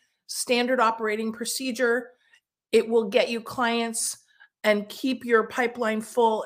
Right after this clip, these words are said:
every single month. Second thing, when you're doing events or retreats or even filling your group programs,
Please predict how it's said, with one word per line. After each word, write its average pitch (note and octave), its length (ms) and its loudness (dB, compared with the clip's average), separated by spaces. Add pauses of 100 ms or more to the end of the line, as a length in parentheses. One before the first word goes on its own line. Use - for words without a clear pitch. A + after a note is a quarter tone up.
every G#3+ 240 0
single G3+ 300 -8
month. F3+ 220 -12 (880)
Second D4 500 2
thing, G3+ 320 -8 (400)
when A#3 220 4
you're A3+ 120 4
doing C#4+ 440 0
events A3 500 2
or A3 120 0
retreats G#3+ 880 -6
or G#3 360 -2 (380)
even B3+ 280 0
filling C4 300 4
your A#3+ 140 2
group A#3 280 -2
programs, A3 760 2